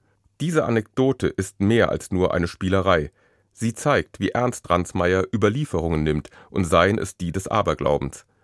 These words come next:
Sie finden Eingang in seine Geschichten, sind nicht selten gar der Erzählanlass. Das Religiöse, der schöpferische Akt als quasi heilige Handlung,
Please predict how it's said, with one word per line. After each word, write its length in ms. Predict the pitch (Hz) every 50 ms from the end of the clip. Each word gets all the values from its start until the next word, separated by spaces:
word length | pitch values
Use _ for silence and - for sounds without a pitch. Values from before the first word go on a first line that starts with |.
| _ _ _ _ _
Sie 220 | - 98 113 147 170
finden 340 | - 165 156 - - - 120
Eingang 440 | - 120 123 127 110 107 98 98
in 80 | - 98
seine 220 | 98 95 98 98
Geschichten, 520 | 92 - - - 101 - - - 90 76 - - - - - -
sind 380 | - 101 107 110 110 - - -
nicht 260 | 113 135 - - -
selten 380 | 113 107 107 107 - 98 95
gar 220 | - 92 90 90 87
der 180 | 101 90 -
Erzählanlass. 1000 | - 92 - - - 107 95 95 92 - - 113 104 76 73 69 - - - - _ _ _ _ _ _ _ _ _ _ _
Das 280 | - 95 95 - - - -
Religiöse, 720 | 104 101 104 92 95 104 120 131 120 92 90 82 78 - - -
der 100 | 87 -
schöpferische 640 | - - 135 - - - 113 110 - - 107 -
Akt 280 | - 107 - - - -
als 280 | - 92 - - - -
quasi 500 | - 90 90 95 101 98 101 98 92 - - -
heilige 440 | 104 107 120 113 117 104 104 98
Handlung, 480 | 107 107 110 104 - - 82 71 65